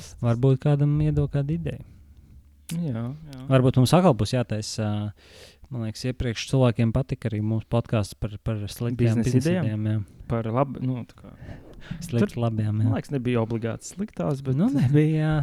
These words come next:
Speaker 1: <laughs> interesanti.
Speaker 2: <laughs> Tāds
Speaker 1: Vierdi vai, vai
Speaker 2: saudabīgs. Jā.
Speaker 1: Jā,
Speaker 2: Ok.
Speaker 1: ok, tā man pirmā lieta.
Speaker 2: Labi, tad es, es šauju ar savējo. Un, eh,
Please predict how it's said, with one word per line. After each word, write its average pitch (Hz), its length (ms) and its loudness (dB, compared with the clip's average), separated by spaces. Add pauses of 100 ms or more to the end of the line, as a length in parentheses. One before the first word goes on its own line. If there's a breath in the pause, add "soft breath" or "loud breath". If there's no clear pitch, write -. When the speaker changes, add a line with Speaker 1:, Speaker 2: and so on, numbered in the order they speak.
(120)
Speaker 1:
<laughs> 143 180 4
interesanti. - 540 0 (240)
Speaker 2:
<laughs> 120 320 0
Tāds 135 100 -2
Speaker 1:
Vierdi 135 480 6
vai, 120 200 0
vai - 200 -8
Speaker 2:
saudabīgs. 104 680 0 (840 soft breath)
Jā. 107 220 2 (300)
Speaker 1:
Jā, 123 200 6
Speaker 2:
Ok. 135 240 4
Speaker 1:
ok, 151 220 -2
tā 120 180 2
man 127 160 2
pirmā 117 340 0
lieta. - 400 -8
Speaker 2:
Labi, 123 400 6 (220)
tad 120 280 4
es, 131 220 4 (180)
es 127 280 0
šauju 123 480 0
ar 104 80 -4
savējo. 135 520 2 (1600 loud breath)
Un, 135 340 6
eh, 135 400 10